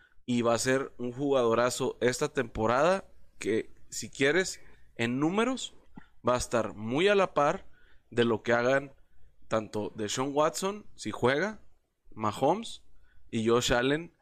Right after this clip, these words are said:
en cuanto a yardas por aire y seguramente en pases de touchdown también va a estar por ahí. Va a tener la ventaja de que tiene una gran línea ofensiva, grandes corredores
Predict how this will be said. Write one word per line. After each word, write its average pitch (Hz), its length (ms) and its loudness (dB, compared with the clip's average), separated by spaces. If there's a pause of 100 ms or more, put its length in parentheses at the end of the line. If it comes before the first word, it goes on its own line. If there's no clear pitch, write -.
(280)
en 113 140 -4
cuanto 123 360 -4
a 101 40 -2
yardas 127 380 0
por 120 200 0
aire 165 420 0
y 120 140 -6
seguramente 120 1000 -2
en 110 120 -6
pases 117 360 -4
de 110 120 -6
touchdown 110 540 -6
también 107 320 -8
va 110 60 -8
a 110 40 -6
estar 107 280 -8
por 107 160 -6
ahí. 92 220 -8 (600)
Va 117 60 2
a - 60 -4
tener 135 160 2
la 131 100 2
ventaja 123 360 -2
de 120 100 0
que 110 80 -4
tiene 117 180 -4
una 123 120 -2
gran 120 180 0
línea 123 180 -4
ofensiva, 143 600 -2
grandes 117 300 -4
corredores 113 720 0